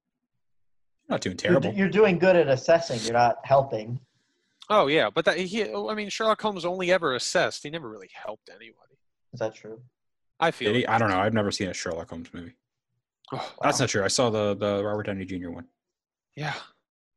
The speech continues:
Speaker 2: Yeah,
Speaker 1: That
Speaker 2: I
Speaker 1: was,
Speaker 2: saw
Speaker 1: I didn't,
Speaker 2: that
Speaker 1: I didn't like, I didn't
Speaker 2: Even
Speaker 1: like that.
Speaker 2: I saw that one.
Speaker 1: I didn't like that movie.
Speaker 3: You're probably too drunk to, drunk to remember it,
Speaker 1: I
Speaker 3: so.
Speaker 1: was, like, thirteen.
Speaker 3: Oh, you were drinking then, too? Okay, here's another door to open. Anyway.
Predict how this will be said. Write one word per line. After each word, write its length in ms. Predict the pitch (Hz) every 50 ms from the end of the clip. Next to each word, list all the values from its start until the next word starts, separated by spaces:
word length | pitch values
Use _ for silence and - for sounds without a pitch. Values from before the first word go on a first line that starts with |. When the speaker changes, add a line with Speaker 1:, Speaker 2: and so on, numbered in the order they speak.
| _ -
Speaker 2:
Yeah, 120 | 127 131
Speaker 1:
That 60 | 117 107
Speaker 2:
I 40 |
Speaker 1:
was, 140 | 110 120 -
Speaker 2:
saw 100 | - 104
Speaker 1:
I 40 | 110
didn't, 100 | 120 104
Speaker 2:
that 120 | 101 98 110
Speaker 1:
I 20 | 120
didn't 140 | 131 131 113
like, 140 | 107 104 98
I 20 |
didn't 100 | - 175 175
Speaker 2:
Even 140 | 156 156 143
Speaker 1:
like 80 | 135
that. 80 | 135 147
Speaker 2:
I 80 | 143 131
saw 240 | - - 104 98 98
that 200 | 98 98 95 95
one. 140 | 101 101
Speaker 1:
I 40 | 127
didn't 140 | 139 139 120
like 120 | 107 101
that 120 | - 90 87
movie. 240 | 85 87 90 - _ _ _ _ _ _ _ _ _ _ _ _ -
Speaker 3:
You're 80 | 131 139
probably 240 | - 175 165 156 135
too 140 | - - 135
drunk 220 | 127 127 127 123
to, 140 | - 127 117 - - 123 117
drunk 240 | - 123 120 120 -
to 100 | - 117
remember 340 | 107 107 110 110 104 104 101
it, 40 | 110
Speaker 1:
I 60 | 123
Speaker 3:
so. 60 | 143
Speaker 1:
was, 240 | 139 127 117 120 107 - _ -
like, 240 | 131 123 117 - _ -
thirteen. 560 | 147 131 120 - - 151 165 123 90 85 - _ _ _ _ _ _ _ _ _ _ _ _ _ _ _ _ -
Speaker 3:
Oh, 140 | - 190 202
you 140 | 180 165 170
were 100 | 170 165
drinking 340 | 147 175 185 180 - 180 170
then, 200 | 170 170 175 175
too? 220 | - 190 202 202 180
Okay, 280 | 160 - 185 175 143
here's 220 | 123 143 147 135 147
another 260 | 156 175 185 165 151
door 180 | 131 127 120
to 60 | 117 117
open. 320 | 110 113 - 120 113 113 -
Anyway. 380 | 175 202 190 160 127 104 98